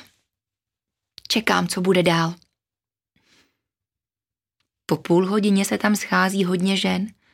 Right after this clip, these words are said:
hlavně cizinky. Japonky, Američanky, Evropanky, Rusky. Dokonce i ženy z Izraele.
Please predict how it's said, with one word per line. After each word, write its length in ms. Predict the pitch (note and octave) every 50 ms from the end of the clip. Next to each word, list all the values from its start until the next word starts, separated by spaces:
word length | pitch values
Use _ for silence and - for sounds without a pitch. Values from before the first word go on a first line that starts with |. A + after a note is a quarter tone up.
| _ _ _ _ _ _ _
hlavně 400 | _ - D#3 D#3+ D#3 E3 F3 F#3
cizinky. 720 | F3+ - F#3+ F#3 F#3+ G3+ G#3+ G#3+ G#3+ A3 - - B3+ C4+ - _ _ _ _ - - _ _ _ _ _ _ _ _ _ _ _ _ -
Japonky, 840 | D#3+ D3+ D3+ - - D#3 E3 E3 E3 D#3+ - F3+ F3 F3 F3 G#3 - - - _ _ _ _ _ _ _ -
Američanky, 960 | E3 D#3+ D#3 D#3 D#3+ E3 E3 - F3 E3 E3 E3 E3 - - - E3 E3+ F3+ - _ _ _ _ _
Evropanky, 1000 | - D#3 D3 D#3 D#3 D#3 D#3 - E3+ E3 E3 E3 E3 - - - F3 F3+ - - _ _ _ _ _ _ _ _ - -
Rusky. 540 | D#3 D3+ - - - - - E3+ F3+ - - _ _ _ _ _ _ _ _ _ _ _ _ _ _ _ _ _ _ _ _ _ _ _ _ _ _ -
Dokonce 440 | F3 E3 D#3+ - F3 F3+ F3+ - -
i 140 | - F#3+ F3
ženy 200 | E3 F3 F#3+ F#3
z 80 | - -
Izraele. 580 | G3 F#3+ F#3+ G3+ G3+ F#3+ E3+ D#3 D#3 D#3+ D#3+